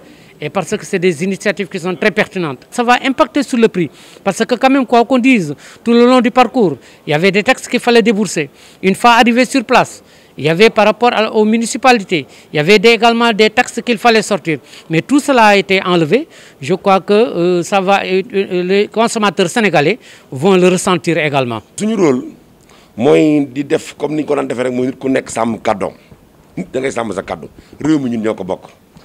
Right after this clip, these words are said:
Speaker 2: Xam nga dama koy commencé ci circulaire bii nga xam ni génne nañu ko. Ministre yëpp joxe ci seen kàddu. Muy intérieur, forces armées, muy transport, muy, euh, élevage. Ba pare président son excellence signé ko.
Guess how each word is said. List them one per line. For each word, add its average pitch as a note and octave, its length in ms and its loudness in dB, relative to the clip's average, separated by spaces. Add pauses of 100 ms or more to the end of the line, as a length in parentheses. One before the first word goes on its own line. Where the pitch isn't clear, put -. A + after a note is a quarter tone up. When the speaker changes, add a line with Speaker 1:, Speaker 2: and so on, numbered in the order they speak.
(280)
Speaker 2:
Xam E3+ 200 -2
nga F3 160 2
dama E3 180 -2
koy D#3 160 -2
commencé C#3+ 460 -2
ci F2+ 220 -12
circulaire C3 480 -4
bii C3 160 -4
nga C3 100 -6
xam A#2 180 -8
ni G#2 220 -8 (280)
génne A#2+ 180 -2
nañu F#2+ 180 -6
ko. - 80 -20 (920)
Ministre D3+ 380 0
yëpp C3 460 0 (500)
joxe C3 200 -4
ci A#2+ 60 -14
seen A2 200 -4
kàddu. E2+ 220 -8 (540)
Muy C3+ 240 0
intérieur, B2+ 540 2
forces A2 360 -6
armées, A2 340 -2 (320)
muy A#2+ 220 -2
transport, A#2 580 -2 (340)
muy, C#3 360 0
euh, A#2+ 400 2
élevage. A#2 400 0 (260)
Ba B2+ 80 -4
pare D3 220 -2
président D#3 640 2 (320)
son C#3 220 -2
excellence A#2 340 -4
signé A2 200 -6
ko. D2+ 140 -16